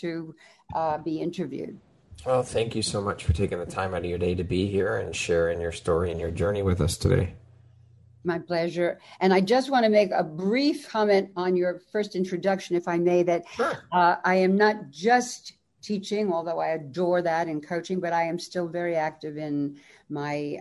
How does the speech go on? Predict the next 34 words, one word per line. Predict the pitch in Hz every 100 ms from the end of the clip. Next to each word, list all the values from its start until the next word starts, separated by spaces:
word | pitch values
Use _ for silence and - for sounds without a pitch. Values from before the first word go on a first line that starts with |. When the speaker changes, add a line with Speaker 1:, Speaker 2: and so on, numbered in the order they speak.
| -
Speaker 1:
uh, | 143
performing | 139 165 - 156 156 135 139
career. | 131 151 143 147 - - _ _ _
Speaker 2:
Excellent. | - - - 101 82 - - - _ _ 185
Speaker 1:
Yeah. | - - _ -
Speaker 2:
So | - 170 165 165 -
how | - 170
old | 180 175 175
were | 170 139
you | 101
when | 98 98
you |
first | 98 - 107 -
got | 98
into | 95 95 -
acting, | 95 90 - 85 87
singing, | - 98 90 85
and | 85
performing? | 85 85 87 82 78 - - - _ -
Speaker 1:
Well, | 269
it, | - 262
that's | 277 269 269
a | 233
double-fold | 185 240 247 254 262 254 233 226 214 214
question | 208 196 185
because | 175 175 196 190 190
I | - 220 240 254 196 - 143 131 135 -
started | 220 - 247 226 196 180
when | 196
I | 196
was | 185 156
very, | 156 196 233 226
very | 190 190 185
young | 180 180 175 170 165